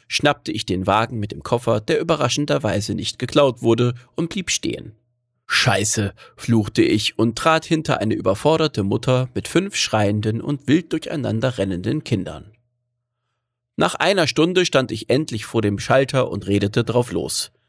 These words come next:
Es dauerte, bis ich registrierte, dass der nette Mann dahinter kein Wort von dem verstand, was ich sagte. Mit Händen und Füßen erklärte er mir, dass seine Ablösung unterwegs sei, die etwas Deutsch spricht.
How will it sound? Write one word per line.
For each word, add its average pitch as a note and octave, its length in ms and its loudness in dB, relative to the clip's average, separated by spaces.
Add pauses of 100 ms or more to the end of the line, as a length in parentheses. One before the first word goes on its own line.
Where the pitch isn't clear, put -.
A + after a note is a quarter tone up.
(420)
Es F3 200 2
dauerte, G#2+ 580 4 (240)
bis G#3+ 220 2
ich G3 200 -4
registrierte, D3+ 840 2 (100)
dass - 200 0
der A#2+ 100 4
nette G#2+ 320 2
Mann G#2 240 2
dahinter G#2 540 2
kein G3+ 420 0
Wort A#2 260 2
von B2 160 0
dem G#2 220 2
verstand, F2+ 580 -2
was - 140 -4
ich C3+ 160 -6
sagte. - 480 -2 (300)
Mit F3+ 180 2
Händen F3+ 360 2
und F#2 180 -4
Füßen - 420 0
erklärte A#2+ 480 2
er A2+ 100 2
mir, A2 260 4
dass G#2 180 0
seine F#2 240 0
Ablösung C#3 420 0
unterwegs A2+ 480 0
sei, G#2+ 300 4
die D#3+ 200 -4
etwas F3 320 -2
Deutsch G2+ 280 4
spricht. - 500 -10